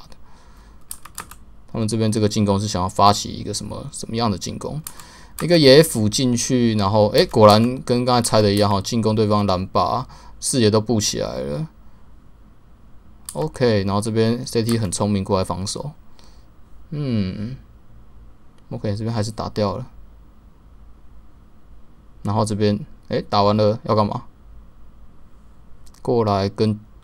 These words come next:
跟，OK，两个人进去。奇怪，这边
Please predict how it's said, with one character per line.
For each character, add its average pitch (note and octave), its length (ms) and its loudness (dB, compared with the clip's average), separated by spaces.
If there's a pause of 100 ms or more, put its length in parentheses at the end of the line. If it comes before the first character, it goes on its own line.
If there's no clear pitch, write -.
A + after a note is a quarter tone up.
跟， A#2 460 0 (840)
OK， A2 340 -8
两 G2+ 180 -6
个 G#2 140 -8
人 G#2 160 -2
进 G#2 240 -4
去。 A2 240 -10 (4000)
奇 - 220 -4
怪， G#2+ 320 0 (300)
这 - 140 -12
边 D#3+ 160 -2